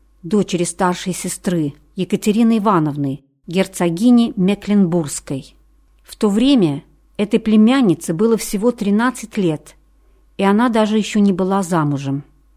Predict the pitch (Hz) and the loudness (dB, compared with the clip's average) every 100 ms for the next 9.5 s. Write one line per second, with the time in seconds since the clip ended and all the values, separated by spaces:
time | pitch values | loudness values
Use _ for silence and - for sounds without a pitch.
0 | _ _ _ - 208 202 202 - 269 269 | _ _ _ 0 0 2 -4 -2 -2 0
1 | 220 220 - 214 202 233 220 - 208 202 | -2 -6 -2 0 0 -2 -4 -2 -4 -4
2 | 190 190 214 208 180 180 175 196 254 - | -6 -2 -2 2 0 2 0 0 -2 -4
3 | _ _ _ _ _ - 190 220 208 202 | _ _ _ _ _ -4 0 2 2 2
4 | 202 202 202 202 175 180 - 214 240 190 | 2 4 0 -2 -4 -4 -4 -2 -2 0
5 | 143 151 _ - - 226 208 202 196 175 | -4 -8 _ -10 -4 0 2 4 4 2
6 | 190 247 - - 226 - 196 202 202 190 | 0 -2 -4 -8 -10 -4 0 2 2 2
7 | 202 202 208 180 147 147 143 139 - _ | 0 -2 -2 -2 -2 -2 -2 -2 -8 _
8 | _ _ _ _ - 220 208 226 220 226 | _ _ _ _ 0 2 4 2 0 0
9 | 247 240 - 156 143 | -2 -2 -4 -4 -6